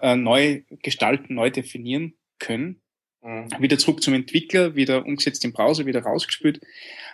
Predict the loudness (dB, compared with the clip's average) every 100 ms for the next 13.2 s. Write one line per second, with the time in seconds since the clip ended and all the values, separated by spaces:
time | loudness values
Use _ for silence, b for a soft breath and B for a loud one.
0 | B 2 2 2 -4 0 2 2 2 0
1 | 2 2 2 2 2 2 0 -6 -6 -2
2 | -2 0 0 -2 0 2 2 2 0 -2
3 | -4 -4 -4 -4 -6 -6 -8 -10 _ -20
4 | -20 _ _ _ _ _ _ -12 -4 2
5 | 4 6 4 2 -2 -2 -6 -4 -4 -4
6 | -2 -2 -2 -2 -2 0 2 2 2 2
7 | 0 0 -4 -6 B B B B 2 2
8 | 4 2 0 0 -2 -2 -2 -2 -6 -20
9 | _ _ 0 2 4 2 2 0 -6 -6
10 | -4 -4 -2 0 0 -2 0 0 2 2
11 | 2 -2 0 -4 -6 -8 -4 0 2 2
12 | 2 2 2 2 2 0 0 -2 -2 -2
13 | -2 -4